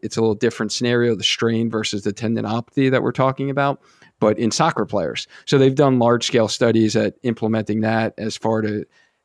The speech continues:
part as kinda injury prevention programs, more their dynamic warm-up before their practices of doing this Nordic hamstring curl. So I like that it has some evidence behind it, as well as the practical approach where I've done it myself. And,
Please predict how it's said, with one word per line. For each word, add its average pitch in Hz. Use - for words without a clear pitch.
part 107
as 104
kinda 104
injury 110
prevention 107
programs, 107
more 104
their 104
dynamic 101
warm-up 107
before 104
their 101
practices 117
of 104
doing 117
this 104
Nordic 113
hamstring 113
curl. 104
So 143
I 147
like 160
that 139
it 123
has 131
some 120
evidence 127
behind 131
it, 123
as 113
well 110
as 107
the -
practical 120
approach 117
where 107
I've 104
done 131
it 120
myself. 139
And, 110